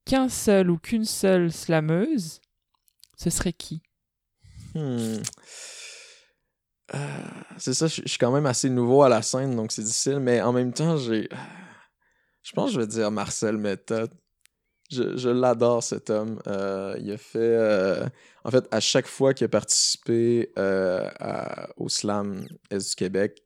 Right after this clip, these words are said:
Speaker 2: il, il s'est rendu au Grand Slam.
Speaker 1: Ah ouais.
Speaker 2: C'est, euh, je, je, je l'adore. C'est, c'est comme, euh, c'est,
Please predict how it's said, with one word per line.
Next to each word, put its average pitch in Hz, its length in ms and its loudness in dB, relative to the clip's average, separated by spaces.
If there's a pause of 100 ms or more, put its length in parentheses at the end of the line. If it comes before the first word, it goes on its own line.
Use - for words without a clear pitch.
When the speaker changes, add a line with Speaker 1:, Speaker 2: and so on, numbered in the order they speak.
Speaker 2:
il, 95 340 -4
il - 60 -8
s'est - 200 -4
rendu 98 240 -6
au 98 80 -2
Grand 101 180 -6
Slam. 101 360 -6 (440)
Speaker 1:
Ah 175 120 2
ouais. 165 300 -2
Speaker 2:
C'est, 101 560 -2
euh, 92 640 -2 (680)
je, 101 380 -2
je, 98 260 -4
je 107 80 -2
l'adore. 98 560 0
C'est, 95 240 -8
c'est 95 200 -8
comme, 104 420 -4
euh, - 220 -6 (1500)
c'est, 101 960 0